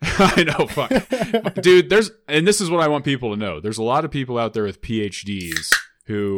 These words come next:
Speaker 1: are working minimum wage jobs.
Speaker 2: Yeah.
Speaker 1: And, you know,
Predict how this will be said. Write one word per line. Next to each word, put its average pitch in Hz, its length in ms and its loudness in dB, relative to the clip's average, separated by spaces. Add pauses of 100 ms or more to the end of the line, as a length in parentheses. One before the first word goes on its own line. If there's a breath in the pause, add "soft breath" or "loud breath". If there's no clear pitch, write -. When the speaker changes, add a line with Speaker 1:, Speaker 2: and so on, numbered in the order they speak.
Speaker 1:
are 95 280 -4
working 95 340 -2
minimum 90 320 -10
wage 82 400 -12
jobs. 73 540 -14 (400 soft breath)
Speaker 2:
Yeah. 147 240 -6
Speaker 1:
And, 92 480 -8 (560)
you 92 120 -10
know, 92 220 -8